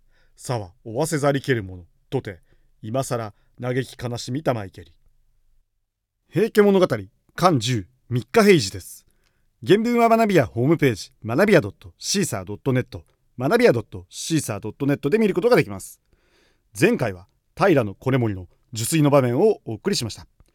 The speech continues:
維盛を追って、従者であった兵衛入道と石堂丸も海へと身を投げます。同じく、維盛に仕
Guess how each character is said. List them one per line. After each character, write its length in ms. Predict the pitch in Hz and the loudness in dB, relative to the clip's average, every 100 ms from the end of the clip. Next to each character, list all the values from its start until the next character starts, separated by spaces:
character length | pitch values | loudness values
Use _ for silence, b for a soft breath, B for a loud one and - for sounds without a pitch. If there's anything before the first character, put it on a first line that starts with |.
| _ _ _ _ _ | _ _ _ _ _
維 240 | - 123 | -2 2
盛 240 | 220 170 110 | 6 4 2
を 120 | 98 | -10
追 40 | |
っ 20 | 98 | -16
て、 260 | - 104 - _ _ - | -14 -14 -14 _ _ -12
従 220 | 98 180 | -4 -2
者 160 | 156 107 | -2 -4
で 80 | |
あ 40 | 87 | -10
っ 40 | |
た 240 | - 85 - | -18 -20 -20
兵 360 | - 139 180 202 | -4 2 4 6
衛 60 | |
入 200 | 185 175 | 6 4
道 200 | 110 95 | 2 -4
と 180 | - 92 - | -12 -16 -10
石 240 | 110 190 | -6 0
堂 160 | 190 185 | 4 4
丸 180 | 113 95 | 4 -4
も 140 | 90 _ - | -14 _ -4
海 200 | 139 139 | 0 2
へ 80 | 104 | 0
と 140 | - _ - | -8 _ -10
身 140 | 113 | -6
を 60 | 117 | -4
投 120 | 110 | -6
げ 60 | 98 | -10
ま 100 | 87 | -14
す。 200 | - _ _ _ _ _ _ _ | -18 _ _ _ _ _ _ _
同 220 | 110 151 | -2 2
じ 140 | 247 175 | 2 0
く、 140 | - _ _ | -14 _ _
維 220 | - 156 | 4 6
盛 200 | 143 123 | 6 0
に 100 | 175 | -4
仕 60 | - | -4